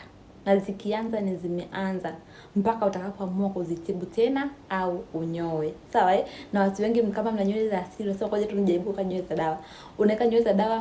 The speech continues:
"Ah, ngoja tu ninyoe nianze upya," kwa sababu ya tabia zako mwenyewe. Dalili ya tatu, nywele zako ni kavu hata ukipaka mafuta.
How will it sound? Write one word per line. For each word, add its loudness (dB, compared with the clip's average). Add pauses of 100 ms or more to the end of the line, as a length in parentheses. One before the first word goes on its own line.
"Ah, -10 (180)
ngoja -2
tu -2
ninyoe 2
nianze 0
upya," 0 (260)
kwa -6
sababu -2 (200)
ya -2
tabia -2
zako -4 (260)
mwenyewe. 2 (360)
Dalili 12
ya 12
tatu, 4 (420)
nywele 4
zako 8
ni 2
kavu 0 (160)
hata 2
ukipaka -4
mafuta. -2